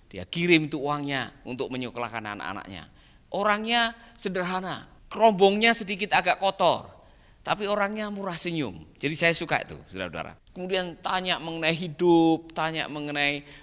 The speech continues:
bagaimana menjalani masa-masa yang sulit sebagai seorang ayah. Eh, ternyata di belakang ada Made. Made ini mungkin mendengar apa yang saya sampaikan, namanya Made Noni,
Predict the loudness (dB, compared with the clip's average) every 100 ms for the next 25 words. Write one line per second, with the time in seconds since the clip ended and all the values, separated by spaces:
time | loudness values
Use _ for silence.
0 | -10 -6 -4 -2 2 2 2 4 6 6
1 | 4 -2 -2 -2 -2 -2 -4 -2 0 0
2 | -2 -6 -6 -6 -6 -6 -4 -2 -2 -2
3 | -6 -6 -4 -2 -2 -6 -6 -4 -4 -6
4 | -6 -4 -4 -2 -2 -2 -4 -10 _ _
5 | _ _ -8 -2 2 2 2 -4 -4 -6
6 | -14 _ -6 -2 0 0 0 0 -2 -4
7 | -14 _ _ _ -2 -2 0 0 0 -2
8 | -4 -4 -2 -2 0 2 2 0 -2 -2
9 | -2 -4 -6 -4 -6 -4 -6 -2 -2 -2
10 | -6 -6 -4 -4 -4 -6 -6 -10 -12 -12